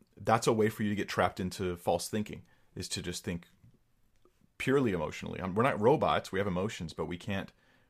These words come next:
we can't process facts always with our feelings. I think, I think Ben Shapiro would agree with me on that. Um, so there's the Muslims, and then it goes on and it says, uh, "Nor is God far distant from those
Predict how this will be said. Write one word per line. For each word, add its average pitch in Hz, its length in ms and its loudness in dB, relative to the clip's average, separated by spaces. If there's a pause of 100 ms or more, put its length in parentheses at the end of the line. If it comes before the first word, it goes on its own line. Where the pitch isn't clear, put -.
(140)
we 104 100 -4
can't 110 220 -2
process 107 680 2 (960)
facts - 680 2
always 85 380 0
with 92 220 -4
our 80 160 -2
feelings. 90 640 -4
I - 20 -8
think, 98 140 -6 (320)
I 180 40 -6
think 160 140 -2
Ben 117 120 6
Shapiro 113 340 4
would 104 80 2
agree 95 180 -2
with 98 140 -4
me 107 80 -2
on 92 100 -2
that. 92 180 -4 (520)
Um, 113 420 6 (340)
so 151 340 12
there's 139 160 8
the 131 80 6
Muslims, 135 380 4
and 120 180 2
then 123 140 4
it 110 80 -2
goes 113 180 4
on 113 320 6
and 104 220 0
it 92 80 0
says, 101 420 2
uh, 95 240 2
"Nor 131 220 6
is 139 120 4
God 120 240 8
far 117 220 6
distant 110 320 0
from 104 140 -2
those 101 320 0